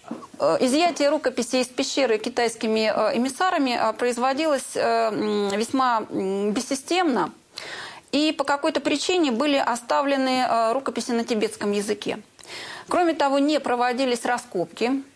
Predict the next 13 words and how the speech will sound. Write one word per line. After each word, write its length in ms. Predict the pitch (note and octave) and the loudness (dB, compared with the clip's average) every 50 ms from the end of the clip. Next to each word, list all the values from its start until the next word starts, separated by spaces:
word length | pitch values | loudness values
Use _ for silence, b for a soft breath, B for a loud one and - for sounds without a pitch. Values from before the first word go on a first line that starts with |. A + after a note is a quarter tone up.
| - - - | -20 -20 -16
что 200 | - - - A#3+ | -10 -4 -2 0
было 220 | A#3 A3+ B3 A#3+ A#3 | 2 4 4 4 4
очень 380 | A3+ B3 B3 - - A#3 G#3 | 4 2 0 2 2 2 2
важно. 580 | F3+ G3 G3+ F#3+ F#3 F#3+ A#3 B3 C4 D4+ D4 D4 - B B B B B B B B B B B B B | 2 2 2 2 0 0 0 0 2 0 0 -2 -6 B B B B B B B B B B B B B
Э, 500 | - A#3+ A#3+ B3 B3 B3+ B3 B3 B3 B3 - - - - - | 0 2 4 4 4 4 4 4 2 0 -2 -6 -12 -6 -2
и, 480 | B3 C4+ C#4 C#4 C#4 C#4 C#4 C#4 C4+ C4+ | 0 2 2 2 2 2 2 2 0 0
собственно 300 | - D4 C#4 - C#4+ C4 | -2 -2 -2 -2 -2 0
говоря, 420 | B3+ C4 C4 C4+ C4+ C#4 C#4 C4+ - | 2 2 2 2 2 2 2 0 0
изъятие 920 | - C4 A#3+ B3+ C4 D4 C#4+ A#3+ A3 A3+ - A#3 A3 G#3+ G#3+ A3 G#3+ - - - - | -2 -2 -2 0 0 2 2 0 0 -2 0 0 2 2 2 2 0 -2 -4 -4 -2
у 800 | A#3+ B3 B3 A#3+ A#3+ A#3+ A#3 A#3 A#3 A3+ A3+ A3+ A3 A3+ - - | 0 0 2 2 2 2 2 2 2 2 0 0 -2 -2 -2 -2
р-, 160 | A3+ A3+ - - | -4 -4 -6 -6
рукописей, 540 | - - - A#3+ B3+ B3+ - - G3+ - G#3+ | -4 -2 0 0 -2 -2 -6 -8 -6 -4 -2
разошедшихся 800 | G#3 G3+ - A3+ A3+ - B3+ G#3+ - - G3+ - - G#3 G#3 | -2 -2 -2 -2 -2 0 -2 -2 -2 -4 -8 -6 -4 -2 -2